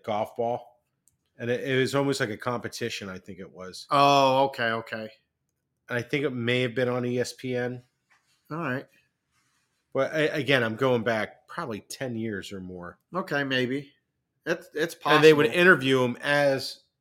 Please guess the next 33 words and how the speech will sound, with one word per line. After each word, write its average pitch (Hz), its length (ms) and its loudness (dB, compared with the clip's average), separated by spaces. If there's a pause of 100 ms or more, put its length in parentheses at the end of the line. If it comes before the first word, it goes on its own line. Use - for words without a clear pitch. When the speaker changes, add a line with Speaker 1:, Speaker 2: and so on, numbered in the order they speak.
(460)
Speaker 1:
he's 117 240 -10
hitting 135 220 -6
the 110 80 -12
golf 110 240 -6 (100)
ball. 82 180 -16 (640)
Speaker 2:
<laughs> 185 160 4 (240)
Speaker 1:
Like, 120 220 -2
it, 135 240 -4
it, 127 220 -2
it's 127 240 -8
all 135 240 2
going 127 280 0
on 120 320 -2 (640)
Speaker 2:
Oh, 139 160 0
live, 113 460 -6
like, 117 160 -10
Speaker 1:
live, 107 380 2
Speaker 2:
live - 20 -8
hitting. 120 160 -4
Speaker 1:
yeah. 117 300 -2
It, 151 60 2
li-, 156 380 2
or 196 140 4
it 185 260 2
was, 180 260 0
I'm, 160 280 4
I'm 143 120 -2
sure 170 220 0
it 151 40 2
was 113 120 -2
a 113 80 -6
tape - 480 -8
program, 131 600 -4